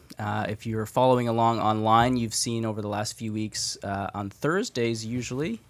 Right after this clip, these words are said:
maybe not Thursdays, Throwback Thursdays, we've posted a few historic photos from thirty years ago of this church when it was just built, the Downs Road campus. Um, and it's, it's really fun. We've been digging through some of our photo archives as we've been planning this campaign and thinking about all the things we wanna do with it.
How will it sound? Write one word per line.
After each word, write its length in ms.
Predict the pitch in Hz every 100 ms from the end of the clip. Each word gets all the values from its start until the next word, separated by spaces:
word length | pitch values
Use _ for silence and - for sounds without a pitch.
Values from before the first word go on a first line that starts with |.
| _ - _ 156
maybe 140 | 226
not 180 | 220 -
Thursdays, 420 | 92 95 95 123
Throwback 320 | - 107 104
Thursdays, 400 | - 104 - 117
we've 180 | 127 113
posted 380 | - 147 - 190
a 60 |
few 500 | 143 - 135 135 135
historic 720 | 123 120 - - 104 107 104 - - - - - _
photos 560 | - - 123 127 110 98
from 460 | 107 98 95 87 -
thirty 320 | - 107 101
years 320 | 98 101 95
ago 240 | 101 98 90
of 240 | 95 98
this 200 | 107 107
church 520 | - - 113 76 -
when 140 | 98 92
it 80 |
was 200 | 87 95
just 420 | 101 - 101 - -
built, 360 | 92 95 - -
the 80 | 95
Downs 360 | 98 101 101
Road 160 | - 90
campus. 540 | 87 90 107 120 - _ - -
Um, 400 | 92 90 92 98 - - - - -
and 580 | 110 110 104 104 104 -
it's, 340 | - 123 -
it's 240 | 131 131 135
really 400 | 143 147 135 120
fun. 400 | - 117 110 110
We've 160 | 113
been 140 | 110 110
digging 260 | 110 110
through 220 | 107 110
some 180 | 101 104
of 100 | 101
our 120 | 95
photo 280 | 95 101 98
archives 600 | 85 92 - 95 92 -
as 180 | 95 -
we've 220 | 95 -
been 160 | 95 95
planning 360 | - 98 95 92
this 120 | 87
campaign 640 | - 95 - 135 135 131
and 180 | 107 92
thinking 320 | - 95 - 95
about 120 | 92
all 120 | 90
the 40 | 92
things 300 | 95 95 -
we 120 | 92
wanna 220 | 92 90
do 180 | 95 101
with 180 | 104 -
it. 160 | -